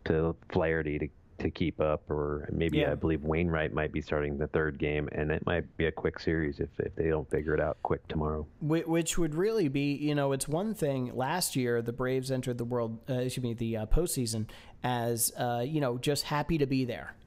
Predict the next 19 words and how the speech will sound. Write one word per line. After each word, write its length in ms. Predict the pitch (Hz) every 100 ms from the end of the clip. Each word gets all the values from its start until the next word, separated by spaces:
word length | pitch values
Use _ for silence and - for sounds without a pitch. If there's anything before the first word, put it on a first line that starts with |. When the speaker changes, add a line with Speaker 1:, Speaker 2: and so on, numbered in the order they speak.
| -
Speaker 2:
You 120 | 123
know, 220 | 120 117
they 180 | 117 127
were, 280 | 135 127 120
now 420 | 127 127 147 180
they're 160 | 208 214
the 100 | 202
favorites. 680 | - 202 160 107 - - - - - -
And 400 | 139 131 123 120
Speaker 1:
Yeah. 200 | - 78 - - -
Speaker 2:
this 200 | 151 175
is 140 | 208
a 60 | 214
new 160 | 214
role 260 | 185 165 202
for 180 | - 139
them. 300 | 113 107 104
And 480 | 120 123 123 120 123 -
the, 540 | 131 131 127 127 127